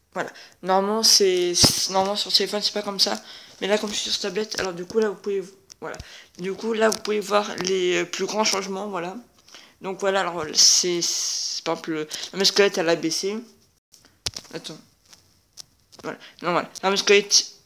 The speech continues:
elle a baissé. Comme vous pouvez le voir, euh, c'est un petit peu vrai, quoi. Comme vous... Enfin, après, il y a toujours, bien sûr, il y aura toujours des cartes, mais un tout petit peu moins. Bûche augmente ça, et c'est vraiment fiable, c'est vraiment réel.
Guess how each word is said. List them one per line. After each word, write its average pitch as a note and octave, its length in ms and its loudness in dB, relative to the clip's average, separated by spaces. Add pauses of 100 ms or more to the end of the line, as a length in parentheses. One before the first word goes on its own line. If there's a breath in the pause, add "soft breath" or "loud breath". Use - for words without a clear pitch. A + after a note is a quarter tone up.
(260)
elle F3+ 100 2
a F3+ 80 4
baissé. G3+ 580 2 (220)
Comme F3+ 140 -4
vous E3 60 -10
pouvez F#3 140 6
le E3+ 80 2
voir, F3 380 4 (200)
euh, D3+ 420 -2 (500)
c'est - 380 -2
un D#3 120 -2
petit F3 160 -8
peu G#3+ 120 -6
vrai, G3 260 -2
quoi. F#3+ 280 0 (1040 loud breath)
Comme G3+ 240 -4
vous... F3 260 -6
Enfin, F#3 320 2 (160)
après, F3 260 0
il G#3+ 40 2
y F#3+ 40 6
a F3+ 160 4
toujours, G#3+ 380 -2
bien F#3 120 -6
sûr, F#3 180 2 (100)
il F3 60 -6
y - 20 -6
aura E3 160 -4
toujours F3+ 320 -2
des F3+ 140 2
cartes, - 300 0
mais F3 140 -2 (220)
un E3 80 2
tout F#3+ 140 -4
petit - 120 -8
peu - 120 -12
moins. F3+ 260 -4 (540)
Bûche E3+ 240 6
augmente F3+ 240 -2
ça, G3+ 340 2
et F3+ 120 6
c'est F3 280 0
vraiment F#3+ 480 -6
fiable, F#3+ 500 0
c'est E3+ 320 0
vraiment F3 540 -8
réel. F3 300 2